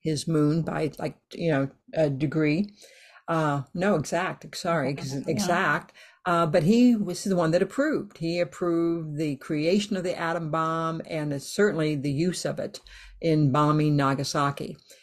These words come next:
Speaker 1: So, um, the point is, you know, there he is. He's in the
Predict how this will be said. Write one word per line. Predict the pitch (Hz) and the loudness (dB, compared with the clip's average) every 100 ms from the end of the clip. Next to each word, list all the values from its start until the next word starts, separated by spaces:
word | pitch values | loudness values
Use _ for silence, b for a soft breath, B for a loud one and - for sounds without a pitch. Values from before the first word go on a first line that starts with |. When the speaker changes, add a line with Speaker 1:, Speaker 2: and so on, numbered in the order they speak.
| b b | b b
Speaker 1:
So, | - 165 147 143 | 2 6 6 4
um, | - 143 143 139 - _ | 2 0 0 -4 -8 _
the | - 175 | -6 -6
point | - 190 175 156 | -2 2 2 4
is, | 160 147 143 - - - | 4 4 2 -2 -10 -2
you | 156 | 0
know, | 139 143 | 0 0
there | 143 160 165 | 2 2 2
he | 170 | 2
is. | 143 139 - | 2 0 -2
He's | 151 131 | -2 -2
in | |
the | 160 | -2